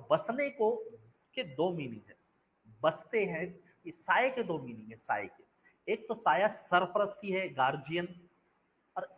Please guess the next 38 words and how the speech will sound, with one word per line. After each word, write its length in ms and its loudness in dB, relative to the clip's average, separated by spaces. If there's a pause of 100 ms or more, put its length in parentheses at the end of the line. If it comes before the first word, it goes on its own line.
(140)
एक 360 -2 (180)
साया 420 4
जो 160 0
है 420 -2 (280)
वो 140 2 (760)
shed 420 0
है, 160 -6 (180)
धूप 240 -6
से 160 -6
बचने 360 -8
के 120 -18
लिए 160 -10
जो 120 -14
साया 320 0
होता 260 -8
है। 80 -16 (1160)
तो 60 -2
यहाँ 260 0
पर 140 0
शायर 340 6
ने 140 -4
जो 100 2
है, 180 2 (540)
अ, 80 -2 (680)
एक 220 0
साया 400 4
तो 500 -4 (840)
धूप 300 -4
की 120 -2
जिद 200 -2
है 140 0
और 140 -2
दूसरा 340 0 (580)
ये 480 -4
हिमायत 420 2
और 80 0
सरपरस्ती 600 -2
है। 80 -12